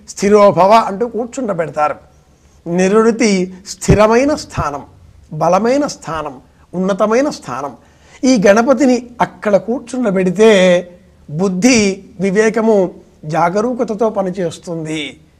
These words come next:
తలపెట్టిన అన్ని పనులు కూడా సవ్యంగా నిర్వహింపబడతాయి. కనుక వినాయకుడిని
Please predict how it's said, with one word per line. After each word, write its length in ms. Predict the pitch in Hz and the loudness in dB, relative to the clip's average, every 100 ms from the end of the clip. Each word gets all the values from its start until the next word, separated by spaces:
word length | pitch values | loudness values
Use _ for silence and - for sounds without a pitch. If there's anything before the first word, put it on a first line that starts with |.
| _ _ _ _ - | _ _ _ _ 0
తలపెట్టిన 600 | 185 170 185 202 180 165 - - | 0 0 -4 -4 -4 -6 -16 -8
అన్ని 420 | 151 180 190 190 190 | -4 -4 -4 -4 -2
పనులు 300 | 190 226 262 | -2 -2 -2
కూడా 520 | 233 240 196 185 185 - | 0 2 4 2 -2 -16
సవ్యంగా 880 | - 165 170 185 226 247 247 214 190 - 208 | -10 -8 -4 0 0 4 4 4 2 -4 -2
నిర్వహింపబడతాయి. 920 | 202 214 208 220 185 180 175 180 175 | 0 2 0 0 0 0 0 0 0
కనుక 580 | 170 147 147 143 208 - - - - | -4 -6 -6 -2 -2 -2 -4 -20 -6
వినాయకుడిని 880 | 208 214 196 196 196 202 202 175 170 | -2 0 2 0 -2 -2 0 0 -2